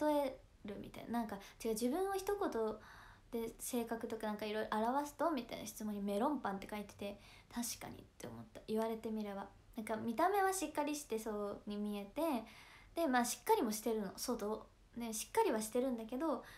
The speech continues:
多分ちょっとふわってしてるとこもあるっていう。そう。すごいいい例えだなって思いました。私は例えるとしたら何にしようかな。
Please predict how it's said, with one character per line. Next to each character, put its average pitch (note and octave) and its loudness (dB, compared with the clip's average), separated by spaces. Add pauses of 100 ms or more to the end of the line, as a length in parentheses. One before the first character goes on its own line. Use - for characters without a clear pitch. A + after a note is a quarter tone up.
多 C#4+ -4
分 C4 0
ち D4+ 0
ょ D4 6
っ D4 -4
と A#3+ -2
ふ B3+ -2
わ D#4 2
っ G4+ -8
て - -6
し A3 -8
て - -10
る - -8
と A3+ -14
こ A3+ -10
も A3 -6
あ G#3+ -6
る A3+ -6
っ A3 -10
て - -14
い - -10
う。 - -14 (1600)
そ C4 -12
う。 A#3+ -6 (1400)
す - -12
ご A3+ -2
い A3 -6
い A3+ 0
い G#3+ -6
例 G#3+ -8 (200)
え G#3 0
だ G#3 -4
な C4 0
っ E4 -2
て - -12
思 G#3+ -4
い G#3 -6
ま G#3+ -6
し G#3+ -14
た。 - -16 (960)
私 D4+ 0
は E4 6 (260)
例 D4+ 4 (180)
え A3+ -4
る A3 -4
と G#3+ -6
し G#3 -6
た G#3 -6
ら G#3+ 0
何 G#3+ 0
に G3+ -8
し - -8
よ G3 -4
う G3 -14
か - -8
な。 C4 0